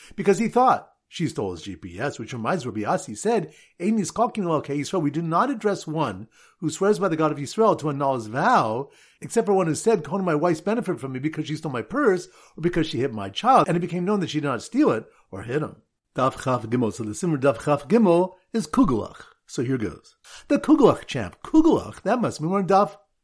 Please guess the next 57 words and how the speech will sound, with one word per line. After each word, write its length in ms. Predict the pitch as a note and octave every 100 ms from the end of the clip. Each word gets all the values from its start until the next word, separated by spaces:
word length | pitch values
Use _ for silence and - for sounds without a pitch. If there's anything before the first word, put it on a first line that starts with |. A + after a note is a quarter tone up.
| _ -
Chaf 300 | F#3+ G3+ F3
Gimel. 440 | A#3 C#4+ C#3+ - _ _ _ - -
The 100 | C#4+
Kugelach 420 | B3+ D#4+ G#3 -
champ 300 | - C#3 G#2
who 80 | F#3+
found 220 | G#3 G3+
a 20 |
Pesach 460 | - E3 F3 E3+ -
to 80 | C3
his 100 | G2
neder, 440 | G#2+ D#3+ F#3+ - - - -
forbidding 380 | - C3+ G#3+ G3
his 120 | C3
holding 260 | F3 F3+ C#3+
the 80 | G#2+
Kugelach 400 | F3+ D3+ - -
pieces, 400 | D#3+ C3 F2 - - -
when 120 | D3+
he 40 |
saw 180 | B2+ F#3+
how 80 | E3+
frustrated 400 | E3+ F#3 F#3 B2
the 80 | A2
rabbis 360 | C#3 F#3+ C#3+
were 140 | D#3 C3
in 80 |
trying 240 | - C#3+ D3
to 80 | C3
find 200 | C3+ B2+
him 80 |
a 120 | G#2 F#2
Pesach, 520 | A#2 F#3+ - F3 E3+
which 140 | D#3+
reminds 400 | C3+ A#2 G3+ G#3+
us, 240 | A#2 G#2+ - - - -
when 80 |
Rav 120 | A#2+ A2
Shimon 220 | A#3 A#3
Bar 140 | F3+
Rebbe 240 | D3+ G3+ E3+
saw 180 | A3+
how 120 | E3+ D#3
pained 420 | - D#3+ A3+ C4
the 80 | G#3+
rabbis 320 | F#3+ F#3+ E3+
were 140 | G#3
going 240 | F3 F3 D3
back 360 | F#3 G#3 -
and 140 | A3 F3
forth 180 | A3+
between 240 | D#3+ D#3 F3
the 100 | D#3+
sun 300 | - E3+ A#3
and 140 | F#3+
the 80 | D#3
shade, 500 | - G#3 C4 B2 G2+